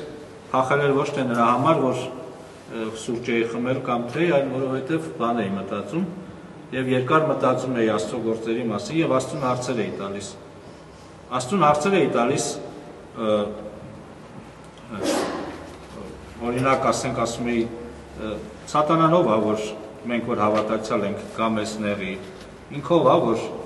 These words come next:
ինչ իրավունք ունի մեր վրա, մենք որ քո անունն ենք կանչում,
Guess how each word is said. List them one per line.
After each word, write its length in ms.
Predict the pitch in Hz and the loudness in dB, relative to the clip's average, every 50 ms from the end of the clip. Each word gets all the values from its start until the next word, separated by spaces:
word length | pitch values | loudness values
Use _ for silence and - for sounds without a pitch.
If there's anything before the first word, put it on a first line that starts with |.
| - - - - - | -10 -12 -14 -14 -12
ինչ 140 | - 139 - | -10 -8 -2
իրավունք 480 | 123 113 110 104 104 107 107 104 107 120 | 2 4 4 4 4 4 2 0 -2 -2
ունի 160 | 117 135 156 | 0 2 2
մեր 220 | 160 117 110 110 110 | 4 4 4 2 2
վրա, 200 | 110 117 110 104 92 - - - - - - - - - - | 2 4 4 4 2 2 -2 -6 -8 -10 -10 -12 -14 -14 -12
մենք 240 | - 120 120 120 113 113 | -6 -4 -2 0 2 0
որ 80 | 110 110 | 0 0
քո 160 | - - 117 | 2 2 2
անունն 360 | 113 113 113 113 110 101 101 | 4 4 4 2 2 0 0
ենք 100 | 95 95 | -2 -4
կանչում, 420 | - 101 101 101 - - 107 101 | -4 -4 -4 -4 -6 -6 -8 -8